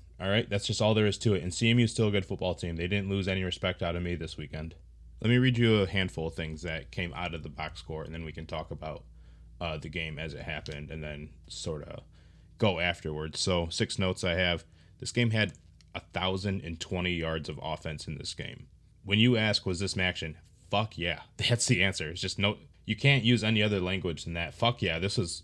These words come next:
pure action. This is as maxing as maxing you get. And I wanna go on and say that N I U, like, no mac team max harder than N I U. Just the way that the season has gone for them, the way that they've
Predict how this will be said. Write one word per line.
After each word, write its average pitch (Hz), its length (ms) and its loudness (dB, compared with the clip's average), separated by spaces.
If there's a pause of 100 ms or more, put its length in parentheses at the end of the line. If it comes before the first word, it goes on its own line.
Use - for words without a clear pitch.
(140)
pure 101 420 -2
action. 90 480 -6
This 98 220 -6
is 90 300 -4 (1040)
as 104 200 2
maxing 98 360 0
as 85 100 -6
maxing 85 320 -4
you 82 80 -10
get. 82 240 -8 (720)
And 135 100 2
I 131 80 6
wanna 139 220 4
go 123 140 4
on 123 180 4
and 107 100 0
say 104 220 0
that 98 180 0
N 107 140 2
I 101 100 4
U, 95 440 2 (640)
like, 98 140 2
no 135 260 6
mac 117 300 4
team 98 220 2
max 90 280 0
harder 90 240 -2
than 82 160 -6
N 82 120 -6
I 78 100 -6
U. 76 240 -10 (380)
Just - 340 4
the 110 100 4
way 107 300 4
that 107 160 2
the 98 80 -2
season 92 360 -2
has 90 160 -4
gone 90 260 -2
for 98 120 -4
them, 95 200 0
the 87 80 -2
way 90 240 0
that 87 180 -6
they've 85 280 -6